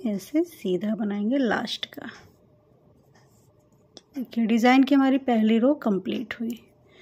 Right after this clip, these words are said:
अब देखिए, आपने क्या करना है, ध्यान से देखिएगा, बहुत ईजी डिज़ाइन है, इसीलिए मैं आप लोग को अच्छे से समझा के दिखा रही हूँ,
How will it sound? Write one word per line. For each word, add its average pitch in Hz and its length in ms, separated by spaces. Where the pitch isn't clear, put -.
अब 262 180
देखिए, 254 360
आपने 233 320
क्या 226 200
करना 202 340
है, 220 160
ध्यान 240 320
से 269 140
देखिएगा, 254 500
बहुत 240 320
ईजी 208 300
डिज़ाइन 190 440
है, 226 220
इसीलिए 233 360
मैं 226 140
आप 220 180
लोग 220 120
को - 100
अच्छे - 360
से 226 120
समझा 208 360
के 214 140
दिखा 214 280
रही 214 160
हूँ, 277 180